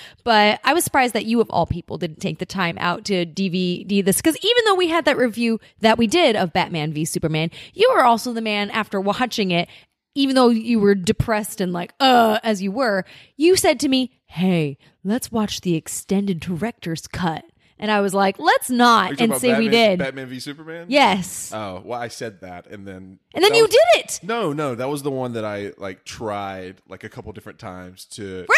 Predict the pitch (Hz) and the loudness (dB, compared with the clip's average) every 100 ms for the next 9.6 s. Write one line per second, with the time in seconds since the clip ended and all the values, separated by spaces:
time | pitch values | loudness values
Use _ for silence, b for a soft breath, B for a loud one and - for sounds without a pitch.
0 | 719 151 135 - 131 117 107 104 104 104 | 2 0 -4 -8 -10 -8 -8 -8 -12 -14
1 | 98 98 92 92 _ _ 359 269 233 190 | -16 -16 -16 -18 _ _ 0 2 2 -4
2 | 226 170 113 143 151 139 120 - 113 101 | -4 -6 -4 -4 -4 -4 -8 -10 -8 -4
3 | 214 508 480 453 480 - - 381 440 453 | 0 2 4 4 0 -2 2 4 6 4
4 | 392 349 277 330 302 - 220 277 208 185 | 2 2 4 2 0 -4 2 4 4 4
5 | 180 196 - 233 202 202 - 202 - 180 | 0 -4 -2 -2 0 -2 -2 -2 0 2
6 | 185 247 240 214 214 233 226 247 277 240 | 2 2 2 0 0 0 4 2 2 0
7 | 190 - 180 220 B B 294 311 311 370 | -2 0 0 0 B B -2 2 2 4
8 | 339 302 359 349 - 349 330 349 330 B | 2 4 2 2 0 0 0 0 -2 B
9 | - - 571 554 480 494 | -6 0 2 2 4 4